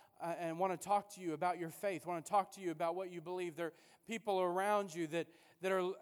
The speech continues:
that are looking. Do you hear me this morning? They're looking. Sell your oil. Now, again, I was not planning on staying here. I'm, I'm laughing internally at the Holy Spirit this morning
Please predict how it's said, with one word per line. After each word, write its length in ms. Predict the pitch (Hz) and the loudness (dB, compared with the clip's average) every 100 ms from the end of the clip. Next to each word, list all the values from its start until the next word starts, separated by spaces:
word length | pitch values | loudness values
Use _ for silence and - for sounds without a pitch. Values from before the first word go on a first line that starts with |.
| 175 | -4
that 120 | 170 190 | 0 2
are 120 | 180 | 2
looking. 920 | 175 202 247 269 - 202 147 117 113 101 _ _ _ _ _ - | 2 4 4 4 2 -4 -4 -8 -12 -16 _ _ _ _ _ -6
Do 100 | 185 | -2
you 60 | |
hear 200 | 202 240 | 4 4
me 120 | 202 151 | 4 0
this 260 | 139 - | -4 -6
morning? 260 | 156 135 131 | -4 -6 -2
They're 220 | 175 190 | 0 2
looking. 720 | 185 214 269 269 202 135 113 113 _ _ _ _ _ _ | 2 2 2 0 -6 -6 -10 -18 _ _ _ _ _ _
Sell 380 | - - 196 185 | -10 2 4 4
your 160 | 175 | 0
oil. 380 | 175 170 131 101 92 _ _ _ _ _ _ _ _ _ _ _ _ _ _ _ _ | -2 -2 -4 -8 -18 _ _ _ _ _ _ _ _ _ _ _ _ _ _ _ _
Now, 300 | - 170 165 - - _ _ _ _ _ _ _ _ _ - - _ _ _ - | 0 2 2 0 -20 _ _ _ _ _ _ _ _ _ -20 -20 _ _ _ -12
again, 300 | 143 196 151 | -4 -2 0
I 120 | 127 | -4
was 180 | 139 143 | -6 -4
not 180 | 175 | -4
planning 320 | 165 185 180 156 | -4 -6 -4 -4
on 120 | 135 | -6
staying 260 | - 160 | -6 -8
here. 120 | 135 123 | -6 -6
I'm, 200 | 135 131 127 | -6 -8 -10
I'm 200 | 127 123 | -12 -6
laughing 440 | 135 160 180 156 139 | -2 -2 -4 -8 -8
internally 540 | 131 147 143 131 117 | -10 -12 -10 -10 -10
at 100 | 107 | -10
the 80 | 120 | -10
Holy 220 | 131 123 | -10 -10
Spirit 360 | - 139 123 - | -12 -8 -8 -8
this 180 | 107 | -14
morning 200 | 113 107 | -12 -14